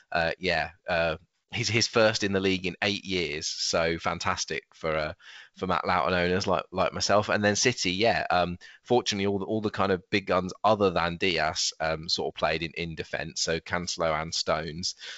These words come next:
Um, if, if you, if you were a Dias owner, I can imagine that that would have been a little bit more disappointing. He di-, he didn't quite make it back from the injury, and, and I think what's even more sort of disappointing is it wasn't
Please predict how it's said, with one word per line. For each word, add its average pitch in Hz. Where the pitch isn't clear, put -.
Um, 87
if, -
if 98
you, 92
if 101
you 98
were 95
a 92
Dias 87
owner, 85
I 82
can 87
imagine 87
that 82
that 82
would 87
have 80
been 82
a 87
little 76
bit -
more 85
disappointing. 85
He 87
di-, 80
he 87
didn't 82
quite 85
make 82
it -
back -
from 92
the 90
injury, 90
and, 85
and 90
I 85
think 92
what's 85
even 90
more 92
sort -
of -
disappointing 82
is 85
it 64
wasn't 98